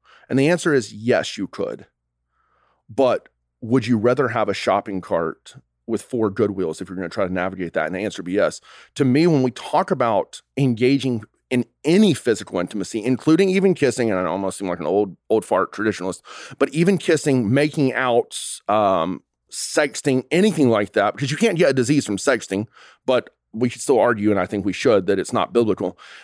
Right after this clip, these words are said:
Could you navigate a store holding hands, kissing, m-,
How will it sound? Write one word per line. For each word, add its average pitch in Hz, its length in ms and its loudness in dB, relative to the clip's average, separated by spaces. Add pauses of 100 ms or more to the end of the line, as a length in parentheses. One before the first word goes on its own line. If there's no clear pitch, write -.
(140)
Could 190 340 0
you 214 80 2
navigate 139 380 2
a 110 40 0
store 143 500 2 (300)
holding 139 280 2
hands, 123 300 0
kissing, 117 680 0 (180)
m-, 98 80 -4